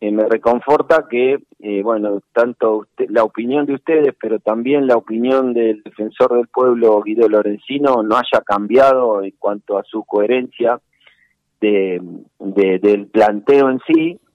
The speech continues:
Pero bueno, lamentablemente, por otro lado, eh, eh, digamos, Edesur sigue, sigue siendo la misma empresa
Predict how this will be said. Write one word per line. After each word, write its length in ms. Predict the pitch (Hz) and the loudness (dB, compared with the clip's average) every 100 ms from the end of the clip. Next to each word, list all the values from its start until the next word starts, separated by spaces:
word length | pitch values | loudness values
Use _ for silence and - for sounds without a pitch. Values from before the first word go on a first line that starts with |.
| _ _ _ _ _ | _ _ _ _ _
Pero 260 | 135 131 123 | 2 4 4
bueno, 320 | 143 120 110 | 2 0 -4
lamentablemente, 1040 | 113 113 117 120 135 147 147 135 151 147 | -6 -6 -8 -6 0 0 0 -6 -8 -8
por 200 | 139 120 | -4 0
otro 260 | 120 - 123 | -2 0 0
lado, 480 | 120 127 139 143 - | 2 2 2 0 -2
eh, 400 | 107 104 98 95 - | -6 -6 -6 -10 -10
eh, 160 | 98 98 | -6 -4
digamos, 400 | 101 113 113 104 104 | 0 0 0 -4 -4
Edesur 440 | 104 101 123 120 - | -4 -2 -4 -4 -8
sigue, 540 | 117 107 95 95 90 - - | -6 -2 -2 -2 -6 -12 -8
sigue 260 | 110 107 - | -4 -4 -2
siendo 420 | 120 113 110 101 | 0 2 2 2
la 160 | 101 95 | 2 0
misma 320 | 113 117 110 | 0 -2 -2
empresa 640 | 107 107 117 - 113 | -2 -2 -2 2 2